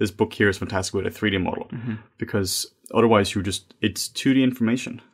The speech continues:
Speaker 1: I mean, by design, it's a book. <laughs>
Speaker 2: That's something that we've seen a lot, is people studying anatomy from books a hundred percent.
Speaker 1: Mm.
Speaker 2: Like, they forget to actually look at, uh, like, real things.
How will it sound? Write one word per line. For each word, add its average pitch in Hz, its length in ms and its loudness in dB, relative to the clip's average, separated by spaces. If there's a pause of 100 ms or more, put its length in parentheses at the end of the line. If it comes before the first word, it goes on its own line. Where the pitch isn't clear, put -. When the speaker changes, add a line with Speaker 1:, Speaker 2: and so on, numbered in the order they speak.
Speaker 1:
I - 20 -8
mean, 107 180 4
by 107 120 6
design, 101 340 0
it's 95 140 -8
a - 20 -12
book. - 260 -2 (200)
<laughs> - 200 -18
Speaker 2:
That's 139 160 0
something 156 360 0
that 120 320 -2
we've 127 240 -4
seen - 200 -8
a 123 80 -2
lot, 117 320 -2 (420)
is 120 640 -6 (360)
people 180 300 -4
studying 135 840 -2
anatomy 120 500 0
from 117 320 -4
books - 640 -8 (440)
a 139 60 -4
hundred 131 260 -2
percent. - 320 -10 (120)
Speaker 1:
Mm. 98 320 0
Speaker 2:
Like, 139 140 0
they 151 100 6
forget 139 380 2
to - 140 -6
actually 131 360 -2
look 131 280 -4
at, - 360 -4 (280)
uh, - 140 -8 (580)
like, 113 160 -8
real 131 280 -2
things. 165 560 -4